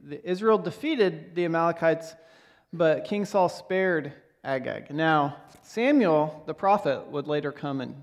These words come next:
kill Agag. It says that he, he butchered him in front of them. Um, so Samuel, the prophet, did kill Agag, but there was a lineage of Agag that did not get destroyed.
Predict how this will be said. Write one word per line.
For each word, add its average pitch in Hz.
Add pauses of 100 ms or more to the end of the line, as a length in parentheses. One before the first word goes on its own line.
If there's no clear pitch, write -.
(460)
kill 151 (440)
Agag. 120 (120)
It 151
says 135
that 120
he, 131 (420)
he -
butchered 143
him 131
in 131
front 175
of 123
them. 117 (460)
Um, 131
so 147
Samuel, 196
the 160
prophet, 147
did 175
kill 143
Agag, 123 (400)
but 160
there 196
was 208
a 180
lineage 170 (840)
of 156
Agag 147
that 139
did 156
not 156
get 143
destroyed. 135